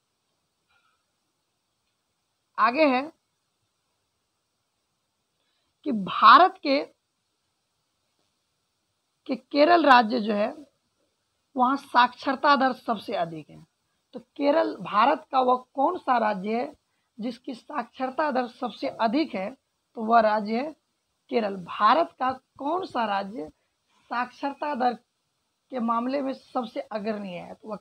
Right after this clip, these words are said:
केरल राज्य है। भारत के केरल राज्य में ही चिकित्सा के क्षेत्र में नर्स सबसे अधिक पाई जाती है। यानी केरल प्रदेश के जो लोग हैं वह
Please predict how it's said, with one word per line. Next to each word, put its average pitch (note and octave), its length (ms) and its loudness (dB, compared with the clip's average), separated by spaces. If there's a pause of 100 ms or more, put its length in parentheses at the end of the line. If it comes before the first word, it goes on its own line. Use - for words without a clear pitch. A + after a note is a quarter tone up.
केरल G#3+ 300 -6
राज्य E3 300 -8
है। D3+ 140 -18 (920)
भारत A3 600 4
के E4+ 120 -4
केरल D4 520 2
राज्य C4 280 0
में A#3 120 0
ही B3+ 280 -6 (920)
चिकित्सा D4 580 2 (1000)
के D4 100 -2
क्षेत्र D4+ 500 -2
में D#4 180 0
नर्स C#4 680 4
सबसे D4+ 420 -2 (160)
अधिक B3 400 0
पाई F3+ 160 -6
जाती D#3+ 340 -16
है। D#3+ 100 -20 (1300)
यानी C#4 440 -2 (560)
केरल D4+ 380 0 (460)
प्रदेश C4 340 -6
के C#4+ 140 -10
जो B3 160 -4
लोग A#3 360 -2
हैं F3 220 -12
वह A#3+ 340 -4